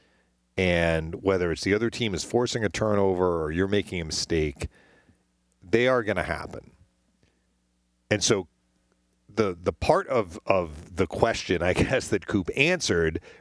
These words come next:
really goes to the heart of the matter to him, which is we need to cut down on these turnovers. And if we do that, the game becomes more manageable.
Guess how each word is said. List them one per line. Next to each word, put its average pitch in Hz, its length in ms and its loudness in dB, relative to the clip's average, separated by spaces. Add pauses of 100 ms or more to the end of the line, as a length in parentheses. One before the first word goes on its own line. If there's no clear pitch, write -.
really 135 280 0
goes 110 260 2
to 104 100 -2
the 92 80 2
heart 98 260 2
of 87 60 -4
the 85 80 -2
matter 87 320 2
to - 140 -8
him, 107 420 0
which 82 200 0
is 80 460 0 (240)
we 143 220 0
need 127 180 0
to 104 80 2
cut 82 320 0
down 87 300 2
on 78 100 -2
these 76 160 -2
turnovers. - 720 -4 (220)
And 95 100 4
if 82 100 0
we 90 80 2
do 110 240 2
that, 92 200 0
the - 80 -4
game 87 260 0
becomes 78 340 -4
more 76 140 -8
manageable. 71 720 -12